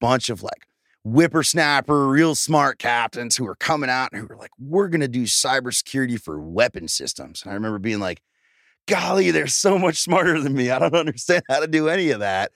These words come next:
That was Mike and his gang and his co-founders at Shift five. And now here we are with shared investors running around the same market, trying to change and trying to drive a ton of value.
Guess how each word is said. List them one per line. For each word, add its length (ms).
That 320
was 120
Mike 220
and 100
his 140
gang 300
and 40
his 80
co-founders 800
at 200
Shift 320
five. 520
And 220
now 300
here 240
we 160
are 280
with 160
shared 460
investors 680
running 240
around 200
the 60
same 260
market, 420
trying 320
to 80
change 540
and 60
trying 200
to 40
drive 220
a 40
ton 260
of 80
value. 560